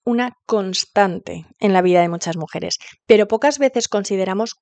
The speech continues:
cuánto puede afectar a nuestro rendimiento físico y emocional. Este estado de alerta continua no solo impacta en tu bienestar general, sino que también influye directamente en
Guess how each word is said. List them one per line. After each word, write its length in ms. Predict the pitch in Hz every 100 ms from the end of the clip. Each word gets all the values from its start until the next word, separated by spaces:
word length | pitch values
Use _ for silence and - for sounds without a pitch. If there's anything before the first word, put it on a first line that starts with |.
| -
cuánto 480 | 240 226 202 175 175
puede 200 | 196 185
afectar 520 | - 180 - 190 -
a 140 | 220
nuestro 440 | 214 226 233 226 226
rendimiento 600 | 226 208 196 190 202 202
físico 600 | - 202 - 196 190 190
y 140 | 208 202
emocional. 520 | 208 185 - 165 175 - _ _ - - -
Este 460 | 254 - 311 -
estado 380 | - 240 233 226
de 180 | 214 214 -
alerta 460 | 202 185 233 - 285
continua 720 | 254 240 226 247 214 180 247 _ - -
no 180 | 226 247
solo 220 | 262 262
impacta 440 | 262 226 254 - 190
en 120 | 185
tu 100 | 190
bienestar 460 | 180 175 - 175 175
general, 340 | 170 165 165
sino 240 | - 202
que 140 | 202 202
también 320 | 190 185 196
influye 500 | 254 247 254 247 247
directamente 680 | 226 208 - 226 208 202
en 120 | 202